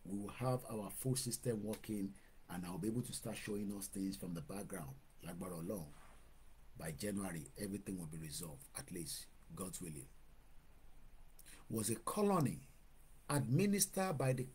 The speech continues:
crown within the English,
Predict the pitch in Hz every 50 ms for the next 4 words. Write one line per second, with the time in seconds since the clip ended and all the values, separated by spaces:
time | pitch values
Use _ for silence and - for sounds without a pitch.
0 | - - - - - - - 233 233 226 202 143 117 107 113 135 139 135 - -
1 | - - - - - - 120 131 131 - 107 160 208 220 190 156 127 135 - -
2 | - 214 254 262 254 202 120 113 95 107 113 -